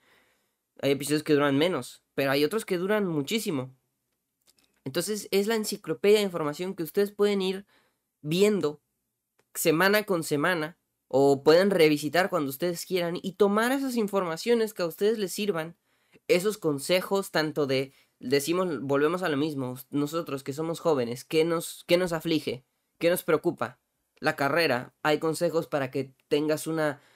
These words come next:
idea de lo que quieres estudiar, tu vocación, todo eso. Tenemos consejos al respecto. Tenemos el cómo tú puedes escoger qué estudiar, cómo tú puedes escoger qué te gusta, qué no te gusta, etcétera. ¿Quieres ser artista? ¿Quieres hacer cosas creativas?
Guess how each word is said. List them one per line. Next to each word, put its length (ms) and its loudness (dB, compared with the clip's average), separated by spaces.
idea 460 4
de 100 2
lo 100 2
que 140 -8
quieres 260 0
estudiar, 520 -2
tu 120 -8
vocación, 600 -2
todo 220 0
eso. 340 -2
Tenemos 400 0
consejos 480 -2
al 100 -8
respecto. 540 -10
Tenemos 440 -4
el 200 -2
cómo 260 2
tú 140 -4
puedes 240 2
escoger 500 -4
qué 80 0
estudiar, 480 -2
cómo 240 -2
tú 140 -12
puedes 240 -2
escoger 500 -6
qué 120 2
te 160 -2
gusta, 480 -2
qué 120 -2
no 140 -2
te 140 -4
gusta, 600 -4
etcétera. 600 -8
¿Quieres 240 2
ser 160 -2
artista? 500 -4
¿Quieres 220 -2
hacer 200 -2
cosas 280 -4
creativas? 680 -2